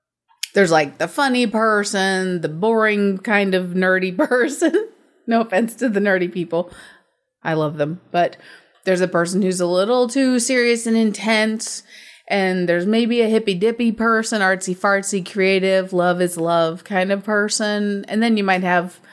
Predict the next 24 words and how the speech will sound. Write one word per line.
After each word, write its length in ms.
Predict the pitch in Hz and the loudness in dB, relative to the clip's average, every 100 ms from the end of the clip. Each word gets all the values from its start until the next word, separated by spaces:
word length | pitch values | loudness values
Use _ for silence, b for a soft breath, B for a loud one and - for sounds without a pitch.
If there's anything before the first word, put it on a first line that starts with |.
| B B B B B _ _ _ - | B B B B B _ _ _ -8
you 200 | 190 202 | 0 0
know, 320 | 156 156 160 - _ _ _ - - - - - _ | 2 0 -2 -8 _ _ _ -20 -16 -14 -14 -16 _
an 120 | 131 | -2
overachiever 920 | 175 180 175 165 151 - 170 170 143 | 2 2 4 2 2 -2 -2 0 0
over 120 | 143 147 | 0 2
there 260 | 151 147 | 4 4
in 100 | 139 | 2
the 80 | 139 | -2
corner. 320 | - 156 131 | -4 -4 -2
Like, 180 | 147 175 | -2 0
there's 260 | 202 190 185 | 0 -2 -4
two-dimensional 840 | - 262 240 233 214 208 196 185 | -2 -2 0 0 0 0 -2 -2
things 460 | 170 185 165 147 156 | 0 -2 -2 -4 -6
you 60 | 156 | -6
can 160 | 160 | -6
kind 200 | 170 180 | -2 -2
of 60 | 160 | -2
attach 460 | 160 185 180 - | -6 -4 -4 -2
to 80 | - | -2
all 80 | 156 | 0
your 120 | 147 156 | 0 -4
group 180 | 156 | -6
of 80 | 160 | -6
friends. 400 | 202 240 165 170 | -2 -2 -2 -8